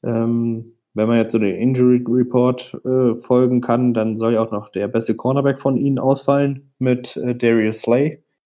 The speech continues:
an einer Gehirnerschütterung. Und wenn er ausfällt,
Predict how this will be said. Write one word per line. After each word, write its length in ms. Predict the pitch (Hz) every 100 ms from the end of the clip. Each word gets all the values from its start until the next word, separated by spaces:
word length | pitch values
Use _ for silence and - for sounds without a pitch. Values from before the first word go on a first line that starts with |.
| _ _
an 120 | 113 117
einer 200 | 113 110
Gehirnerschütterung. 1000 | 110 123 147 147 147 156 143 160 165 - _ _ _ _ _ _ _ _ _
Und 360 | - 113 107 107
wenn 200 | 110 107
er 200 | 107 120
ausfällt, 600 | 110 127 - 120 113